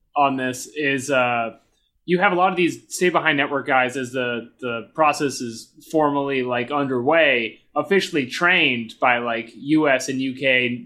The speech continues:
Green Berets and Navy seals and stuff. And at some point there's some pushback in the U K just because they're kind of grossed out by the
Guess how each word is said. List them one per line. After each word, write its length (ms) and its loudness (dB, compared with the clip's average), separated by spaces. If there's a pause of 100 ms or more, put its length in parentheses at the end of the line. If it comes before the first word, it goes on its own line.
(140)
Green 340 0
Berets 540 2
and 100 -6
Navy 260 -4
seals 360 -6
and 80 -8
stuff. 380 -4 (220)
And 80 0
at 120 2
some 180 2
point 180 2
there's 160 2
some 200 -2
pushback 500 2
in 80 0
the 60 0
U 180 2
K 580 2 (120)
just 180 -4
because 460 0
they're 260 2
kind 280 0
of 240 -2 (320)
grossed 540 0
out 380 4
by 220 2
the 500 -4